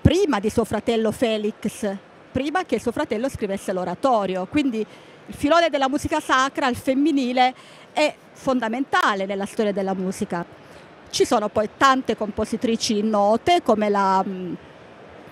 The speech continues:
Amy Beach, grande compositrice che ha scritto tantissima musica corale,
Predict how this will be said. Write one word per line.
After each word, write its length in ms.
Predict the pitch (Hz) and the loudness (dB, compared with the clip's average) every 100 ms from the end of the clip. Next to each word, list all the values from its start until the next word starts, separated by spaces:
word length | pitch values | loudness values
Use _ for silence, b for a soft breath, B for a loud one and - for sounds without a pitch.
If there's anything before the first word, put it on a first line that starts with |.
| - - - - - - - | -20 -8 -8 -8 -20 -10 4
Amy 280 | 269 240 | 4 4
Beach, 680 | 190 202 202 - - 320 427 - - | 0 -2 -4 -4 -2 0 -2 -6 -14
grande 580 | 180 240 247 214 202 202 | 0 6 6 6 -2 -2
compositrice 1080 | - 190 208 240 233 254 262 - 359 359 403 B B B B B | -4 -4 -4 -4 -2 0 0 0 4 4 4 B B B B B
che 120 | - | -2
ha 60 | 226 | -2
scritto 440 | - 294 262 220 | 0 -2 0 -2
tantissima 640 | - 202 - 339 - 220 | -2 -4 0 -2 0 -2
musica 340 | 220 233 254 294 | 0 0 0 0
corale, 800 | - 440 214 202 247 320 - | 2 4 4 4 4 2 -2